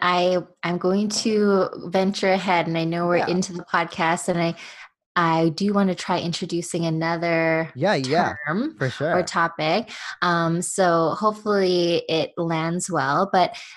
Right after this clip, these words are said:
Speaker 1: have you heard of a thing called sinking funds?
Speaker 2: No, I haven't. No.
Speaker 1: So, um, y-, have you heard of the term sunk cost?
Speaker 2: No. <laughs> Maybe,
Speaker 1: Okay.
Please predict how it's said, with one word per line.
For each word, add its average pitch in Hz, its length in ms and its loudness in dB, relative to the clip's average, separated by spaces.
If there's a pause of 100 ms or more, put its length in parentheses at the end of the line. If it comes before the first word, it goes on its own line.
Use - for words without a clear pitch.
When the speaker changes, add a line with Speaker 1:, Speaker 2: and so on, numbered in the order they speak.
(140)
Speaker 1:
have 214 200 -2
you 226 140 0
heard 240 220 2
of 247 140 4
a 240 100 4
thing 208 260 0
called 208 260 -2
sinking 208 520 -2
funds? 254 680 -4 (640)
Speaker 2:
No, 113 420 -10 (200)
I 120 100 -8
haven't. 101 540 -10 (160)
No. 107 300 -14
Speaker 1:
So, - 480 2 (120)
um, 196 380 2
y-, 220 280 -8
have 226 160 2
you 226 120 4
heard 247 100 6
of 233 60 2
the 185 80 0
term 185 380 -2
sunk - 320 -4
cost? - 680 -2 (1120)
Speaker 2:
No. 98 320 -16 (680)
<laughs> 175 80 -4
Maybe, 143 160 2
Speaker 1:
Okay. 220 240 2